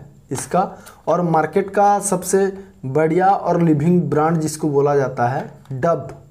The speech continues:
उसका साथ कंपेयर करके, अ, लाइव वीडियो में दिखाने वाला हूँ। तो चलिए, इधर लिखा हुआ है इंडिया का नंबर वन ब्रांड, देखिए।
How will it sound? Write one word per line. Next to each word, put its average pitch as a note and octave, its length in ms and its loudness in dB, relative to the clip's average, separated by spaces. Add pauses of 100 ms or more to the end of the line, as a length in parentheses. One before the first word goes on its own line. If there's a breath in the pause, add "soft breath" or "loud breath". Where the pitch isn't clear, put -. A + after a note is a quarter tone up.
(120)
उसका C#3 280 -4
साथ D#3+ 180 -4
कंपेयर C#3+ 520 -4
करके, D3 280 -4
अ, F3+ 160 -8 (460 loud breath)
लाइव C3 340 0
वीडियो C#3+ 300 0
में C#3 320 -2
दिखाने B2 340 -8
वाला G#2 240 -6
हूँ। G#2 240 -18
तो D#3 100 -8
चलिए, E3 460 -2 (460 loud breath)
इधर D3+ 200 -2
लिखा D#3 300 0
हुआ D3+ 220 2
है - 280 -8
इंडिया D3+ 260 0
का D#3 140 -2
नंबर D3 340 0
वन D3 240 0
ब्रांड, A2 320 -6 (280)
देखिए। A#2 380 -6